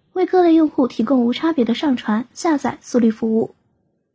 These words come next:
面向普通用户的网盘不开V I P就直接限速，还把解除这种限制的软件通通告上了法庭。百度坐拥最多的用户，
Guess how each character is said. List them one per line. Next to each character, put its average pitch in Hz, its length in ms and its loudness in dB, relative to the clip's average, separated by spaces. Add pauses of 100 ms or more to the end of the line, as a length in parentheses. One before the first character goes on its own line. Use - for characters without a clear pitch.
(220)
面 381 140 -2
向 339 220 2
普 254 140 0
通 285 180 2
用 320 140 6
户 - 100 -2
的 269 120 2
网 233 160 0
盘 214 340 -4
不 277 80 -6
开 285 180 -4
V 311 140 -2
I 311 120 0
P 330 240 0
就 294 160 0
直 220 180 0
接 285 140 0
限 277 200 0
速， 277 300 0 (200)
还 - 140 -2
把 320 180 2
解 254 200 2
除 247 180 0
这 349 100 0
种 277 140 2
限 262 220 2
制 262 80 0
的 247 80 2
软 247 160 0
件 - 340 -2
通 339 160 -2
通 370 160 -2
告 370 160 2
上 269 160 2
了 247 60 2
法 240 180 -6
庭。 233 300 0 (580)
百 254 160 0
度 311 240 2
坐 330 180 0
拥 330 200 6
最 339 200 2
多 233 100 2
的 226 100 2
用 226 180 2
户， 233 260 -4